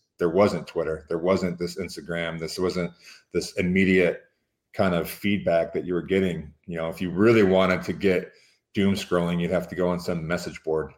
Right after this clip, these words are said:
and then really, like, get into it and start scrolling. And you were really actually looking for someone to be talking crap about you. But, um, you know, you can't, you, it's kind of unavoidable now. And I think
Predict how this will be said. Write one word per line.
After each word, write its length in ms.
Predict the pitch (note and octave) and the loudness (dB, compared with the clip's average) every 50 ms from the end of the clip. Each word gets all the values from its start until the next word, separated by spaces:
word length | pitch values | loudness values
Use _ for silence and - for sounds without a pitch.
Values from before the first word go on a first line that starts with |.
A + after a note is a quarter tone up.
| _ _ _ - | _ _ _ -8
and 280 | F2+ F2 E2+ E2 D#2 - | -6 -6 -6 -8 -12 -10
then 200 | - E2+ F2+ E2+ | -4 -4 -4 -4
really, 420 | E2+ D#2+ E2 F#2+ G#2 G2+ G2 F#2+ F2+ | -4 0 2 4 6 6 6 4 4
like, 320 | F2+ F2 E2+ E2 - - | 4 2 2 0 -2 -2
get 160 | - G2 F2 F2+ | 0 2 2 2
into 360 | F#2+ F#2 F2+ - F#2 F2 E2 | 2 0 0 -2 -2 0 0
it 100 | E2 - | 0 -2
and 120 | - - | -6 -14
start 260 | - - F#2+ F2 D#2 | -4 0 0 0 0
scrolling. 540 | - - - - F#2+ G2 G2 F#2 F2 E2 D#2+ | -2 -8 -4 0 2 4 4 2 0 -2 -4
And 100 | E2 E2 | -8 -4
you 120 | E2+ G2 G2+ | 0 4 4
were 140 | G2+ F#2 | 4 6
really 280 | F2 F#2+ G2+ G2 F#2 F2 | 6 6 6 6 6 6
actually 380 | F2+ F#2 F2 - - F2+ F2 D#2+ | 6 4 4 0 -4 -4 -4 -4
looking 440 | E2 F2+ G2 F#2 - F2 E2 E2 | 0 -2 -2 -2 -2 -6 -12 -12
for 200 | E2 - F2 D#2+ | -12 -8 -8 -8
someone 340 | D#2 - F2 E2+ D#2+ D#2+ D#2 | -8 -8 -10 -10 -10 -12 -12
to 60 | D#2 | -14
be 260 | C#2+ C#2 D#2+ D#2 D#2 D#2 _ _ _ _ _ _ _ _ _ _ _ _ _ _ _ _ _ _ _ _ _ _ | -16 _ -12 -12 -12 -12 _ _ _ _ _ _ _ _ _ _ _ _ _ _ _ _ _ _ _ _ _ _
talking 360 | - - F2+ E2 D#2+ D#2 D#2 D2+ | -2 0 0 2 2 -2 -10 -6
crap 260 | - - F2 F2 F2 | -2 0 0 2 2
about 360 | F2 D#2 E2 E2 D#2+ D#2 - | 0 0 2 0 0 0 -4
you. 120 | D#2+ D#2+ | -8 -8
But, 300 | D2 C#2+ D#2+ D#2 D2+ C#2+ - - _ _ _ _ _ _ _ _ _ - | -4 -2 -2 -2 -2 -2 -6 -12 _ _ _ _ _ _ _ _ _ -2
um, 560 | F2 F2 E2+ E2+ E2 E2 E2 D#2 D2+ D2 D2 D2 _ _ _ _ _ - | 0 2 2 2 0 -2 -4 -6 -8 -10 -14 -18 _ _ _ _ _ -6
you 80 | F2 | -4
know, 60 | F2+ | -2
you 60 | F2+ F2 | -2 -2
can't, 300 | F2+ A2 G2+ G2 F2+ - | 0 2 2 2 2 2
you, 180 | G2+ G2+ G#2+ | 2 2 2
it's 300 | G2+ F2+ G2+ G2+ F#2+ - | 2 2 0 -2 -2 -4
kind 240 | - - - A2 A2 | -10 -2 0 2 2
of 80 | G2+ F#2+ | 4 2
unavoidable 540 | F#2+ F#2 E2+ E2+ F2+ G2 G2+ F#2+ - E2+ | 2 2 4 4 4 6 4 4 2 0
now. 320 | D#2 D#2+ D#2+ D#2+ D#2+ D#2 - - - | -2 -2 -6 -6 -8 -10 -14 -18 -14
And 140 | - E2+ F2 | -8 -6 -4
I 80 | E2+ E2+ | -4 -4
think 500 | F2 - - F#2 F2+ E2+ E2+ - - | -6 -6 -6 -6 -6 -6 -8 -14 -20